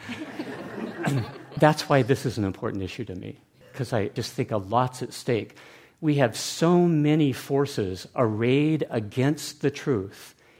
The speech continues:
and against taking the Bible seriously. Let's not give them anything else to use. Don't concede something that we shouldn't concede, because it just becomes ammunition for those people who don't want to believe it,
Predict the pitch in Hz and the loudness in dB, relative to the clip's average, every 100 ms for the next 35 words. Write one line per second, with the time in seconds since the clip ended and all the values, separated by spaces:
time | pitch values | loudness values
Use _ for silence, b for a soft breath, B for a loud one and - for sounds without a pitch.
0 | - 127 110 107 135 139 - - 131 120 | -4 0 0 2 4 2 0 -4 -2 0
1 | 110 98 113 110 104 - 123 117 - - | -2 0 0 0 -4 -6 -4 -4 -6 -10
2 | 107 - B B B B B - 165 - | -10 -12 B B B B B -8 -6 -4
3 | 143 123 131 101 95 90 85 87 87 101 | -4 -2 -4 -2 -4 -4 -6 -10 -8 -8
4 | 110 - - _ _ _ - 104 117 120 | -10 -18 -20 _ _ _ -10 -8 -10 -12
5 | - - _ _ _ - 120 127 131 - | -16 -20 _ _ _ -8 0 0 -2 -6
6 | 117 101 - 156 139 101 92 - 120 - | -6 -6 -2 0 2 2 0 -4 -4 -2
7 | 104 107 104 - 131 104 - - 107 - | -2 -2 -4 -4 -4 -4 -6 -8 -6 -4
8 | 113 92 95 - - 104 - 107 98 104 | -4 -4 -8 -14 -10 -8 -4 -4 -4 -10
9 | B B B 123 107 135 - 131 - 113 | B B B -6 -2 -4 -2 -6 -2 -2
10 | - 123 110 107 110 110 - 95 90 B | -2 -2 0 2 2 0 -2 -4 -6 B
11 | B B - 117 107 - 131 110 107 107 | B B -4 -2 -2 -2 -8 -6 -6 -6
12 | - 110 123 107 - 113 104 101 101 101 | -4 -4 -4 -6 -8 -10 -8 -4 -4 -6
13 | 104 | -10